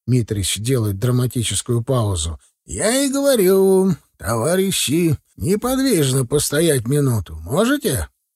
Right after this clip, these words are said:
Сам локтя в стул упёр, чтоб, значит, не повело. Фото сделала, они стоят. Не шалохнутся. Я и говорю, «Выдыхать, товарищ министр, уже можно». «На губу не посадили?» —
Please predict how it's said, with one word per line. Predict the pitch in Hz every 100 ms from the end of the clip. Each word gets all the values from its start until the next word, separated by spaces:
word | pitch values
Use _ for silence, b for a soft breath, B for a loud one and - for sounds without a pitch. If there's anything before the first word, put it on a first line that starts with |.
| _ -
Сам | - 120 135
локтя | 120 139 110 117
в | 107
стул | - 185 254 220
упёр, | 139 127 92 76 _ _
чтоб, | - 127 127
значит, | 127 135 -
не | 117 156
повело. | 147 170 180 151 110 82 - _ -
Фото | 85 - 110
сделала, | 98 92 131 175 156 123 113
они | 117 139
стоят. | 127 131 127 131 120 95 _ _ _ _ _
Не | 101
шалохнутся. | 127 127 143 135 151 139 147 131 - 95 - b b _
Я | 277 262
и | 214
говорю, | 196 208 147 87 -
«Выдыхать, | - 165 185 196 170 208 220
товарищ | - 214 190 190
министр, | 196 202 151 - 120
уже | 120 190
можно». | 208 165 180 170 151 120 92 _ _ _ _ _ _ _ _ -
«На | 110
губу | 127 151 165 160 143
не | 120
посадили?» — | 110 - 127 123 175 170 107